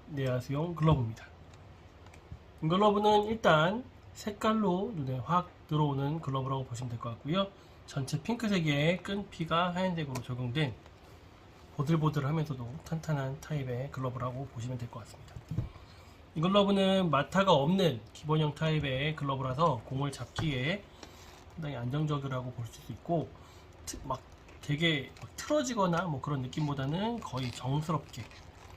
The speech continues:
기본스럽게 쓰기 좋은 그런 타입의 글러브입니다. 그리고 실제로 요 핑크색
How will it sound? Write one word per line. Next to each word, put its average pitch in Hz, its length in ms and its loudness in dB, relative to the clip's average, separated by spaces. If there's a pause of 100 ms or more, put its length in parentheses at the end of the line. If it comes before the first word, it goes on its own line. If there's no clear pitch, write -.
(280)
기본스럽게 160 1120 -2
쓰기 190 280 -6
좋은 120 180 -6 (220)
그런 127 240 -8
타입의 156 580 -4
글러브입니다. 113 460 -6 (640)
그리고 160 140 2
실제로 226 640 2
요 143 160 4
핑크색 196 540 -2